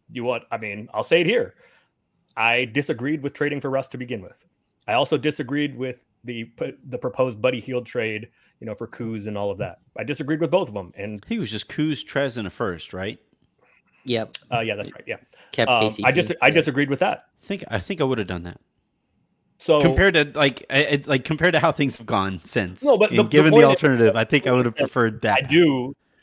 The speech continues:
Speaker 1: I, I sometimes can come across here as, like, a Lakers homer and a Lakers, uh, apologist.
Speaker 2: Propagandist.
Speaker 1: Um,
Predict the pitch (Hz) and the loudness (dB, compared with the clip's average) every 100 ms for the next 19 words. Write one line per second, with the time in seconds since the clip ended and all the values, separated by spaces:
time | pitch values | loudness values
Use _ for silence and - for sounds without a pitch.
0 | _ _ 127 120 131 135 120 - - 160 | _ _ -8 -4 -4 -4 -6 -14 -4 -2
1 | 156 143 - 135 - 139 127 123 123 - | 0 -4 -4 -6 -4 -4 -4 -4 -6 -6
2 | 131 110 107 113 _ 113 104 101 98 113 | -6 -4 -6 -10 _ -4 -4 -6 -8 -10
3 | 117 - 117 113 113 117 113 107 98 - | -8 -6 -6 -4 -6 -6 -8 -8 -12 -18
4 | - _ _ _ _ _ - 139 120 117 | -20 _ _ _ _ _ -6 -4 -2 -4
5 | 113 117 113 110 113 113 113 104 110 107 | -4 -6 -6 -6 -6 -6 -10 -10 -8 -8
6 | 104 123 - 135 120 98 98 95 92 92 | -6 -8 -2 -2 0 -2 -4 -6 -6 -6
7 | - - _ _ 135 135 - 113 107 98 | -12 -18 _ _ -18 -12 -6 -4 -4 -6
8 | 95 | -14